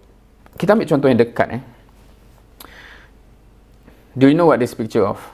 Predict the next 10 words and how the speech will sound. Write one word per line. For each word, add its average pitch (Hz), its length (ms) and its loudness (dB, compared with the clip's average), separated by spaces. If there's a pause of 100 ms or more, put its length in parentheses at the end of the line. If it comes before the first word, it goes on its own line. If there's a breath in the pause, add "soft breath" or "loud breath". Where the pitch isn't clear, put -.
(120)
This 139 240 2
is - 240 -10
a 123 160 0
Rohingya, 123 480 -2
right? 123 240 -8 (160)
Refugee 117 400 -6
from 110 240 -4
Rohingya 113 480 -2
in 104 80 -8
Bangladesh. - 640 -10